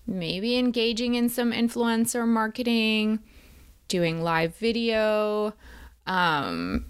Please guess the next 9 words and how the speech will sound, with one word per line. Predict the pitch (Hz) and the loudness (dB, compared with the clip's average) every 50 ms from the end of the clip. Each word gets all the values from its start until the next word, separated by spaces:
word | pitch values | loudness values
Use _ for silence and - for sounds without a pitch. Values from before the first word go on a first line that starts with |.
| - - - | -14 -4 -2
making | 208 202 190 190 190 180 180 | 0 2 2 2 0 0 0
sure | - - 185 175 | 0 0 0 0
your | 160 156 175 | -2 -2 0
website's | 220 233 240 220 214 - 233 220 220 214 214 | 0 0 0 0 -2 -2 -2 0 0 0 -2
optimized, | - 214 208 208 202 - - 233 220 214 202 208 202 196 196 196 190 190 190 196 202 202 - | -2 -2 0 -2 -2 -4 -2 0 0 0 2 2 2 2 2 2 2 0 0 0 0 -2 -2
optimizing | - - 185 185 190 - 202 196 180 170 170 - 170 175 | 0 0 2 2 0 0 -2 0 0 0 0 0 -2 -2
for | 175 - 185 185 | -2 -2 -2 -2
search | - - - 240 254 247 240 - - | 0 0 4 4 4 4 4 0 -2
engines, | - 220 220 220 226 226 214 233 226 220 214 214 208 214 208 208 208 214 220 214 - | 0 -2 0 2 2 2 2 2 2 2 2 2 2 2 0 0 0 0 0 0 -2